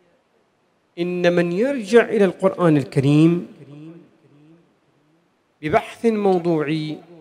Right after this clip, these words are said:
وبتجرد عن شرنقة العصبية وعمى الجحود،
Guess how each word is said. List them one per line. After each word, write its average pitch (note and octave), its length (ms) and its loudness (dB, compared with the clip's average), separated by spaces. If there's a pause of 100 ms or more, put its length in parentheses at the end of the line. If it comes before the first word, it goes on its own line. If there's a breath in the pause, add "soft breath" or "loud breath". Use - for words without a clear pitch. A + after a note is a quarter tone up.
(1700)
وبتجرد A3 1160 -2 (440)
عن C#3 160 -8
شرنقة C#3+ 680 -6 (140)
العصبية E3+ 920 -4 (120)
وعمى C#3+ 880 -2 (260)
الجحود، D3 720 -6